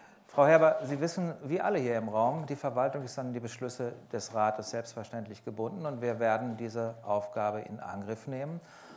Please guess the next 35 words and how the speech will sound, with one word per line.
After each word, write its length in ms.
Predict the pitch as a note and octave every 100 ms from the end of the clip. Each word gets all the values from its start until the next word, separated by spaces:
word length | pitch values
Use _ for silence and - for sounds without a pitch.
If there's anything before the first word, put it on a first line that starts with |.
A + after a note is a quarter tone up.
| - -
Und, 320 | B2+ B2+ C3
äh, 200 | B2+ B2+
vielleicht 440 | - B2 C3+ -
können 160 | D#3+ C#3+
wir 80 | C3+
uns 160 | B2+
darauf 240 | B2+ B2+ B2+
verständigen, 580 | A#2 B2 A#2+ C3+ C3+ C#3 - - - -
dass 260 | A#2 A#2+ -
wir, 420 | C3+ C3 C3 C3 -
ähm, 380 | B2 A#2+ B2 A#2+ - -
Ende 180 | F#3
des 240 | C3+ A2 -
Jahres, 320 | G2+ G#2 B2
vielleicht 360 | - D3+ D3+ E3
im 120 | C#3
Rahmen 220 | C#3 C#3+
des 140 | C#3 C#3+
nächsten 500 | C#3 D#3+ - A#2+ -
Thementalks, 800 | A#2 A#2+ B2 B2 A#2+ A#2+ - - - - -
diese 240 | B2+ C3+
Frage 560 | B2+ B2 A#2 A#2 A#2+ A#2+ -
noch 240 | A#2 A2 A#2
mal 180 | G#2+
aufgreifen. 680 | G#2 A#2+ - - C#3+ C#3 C#3 - -
Ich 140 | - D#3+
habe 160 | D#3
großes 340 | C#3 D#3+ D#3+ -
Verständnis 540 | B2 B2 A#2+ A#2+ -
dafür, 400 | G#2 - A2 B2 - - - -
aber, 480 | B2 C3 C3 C3 -
ähm, 480 | B2 B2 B2 C#3 B2
wir 80 | C3
müssen, 340 | C#3+ D3 E3
und 360 | C#3 C3 B2